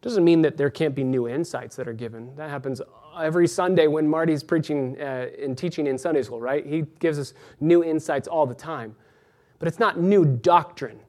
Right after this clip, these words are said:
It's not, "I just found out this new doctrine that says God's actually not a trinity, he's actually seventeen people, and I'll show you in the Bible." That should raise red flags very quickly. And even if it's a new teaching, it shouldn't make us think,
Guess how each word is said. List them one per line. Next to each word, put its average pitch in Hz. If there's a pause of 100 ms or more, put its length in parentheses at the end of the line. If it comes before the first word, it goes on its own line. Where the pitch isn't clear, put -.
(440)
It's -
not, 170
"I 175
just 208
found 175
out 156
this 143
new 175
doctrine 127
that 135
says 139
God's 156
actually 170
not 156
a 127
trinity, 143
he's 147
actually 156
seventeen 185
people, 123 (340)
and 139
I'll 139
show 185
you 175
in 156
the 151
Bible." 143
That 156
should 175 (240)
raise 185
red 202
flags 170
very 202
quickly. 120 (500)
And 143
even 190
if 214
it's 202
a 190
new 214
teaching, 226
it 156
shouldn't 214
make 202
us 196
think, 185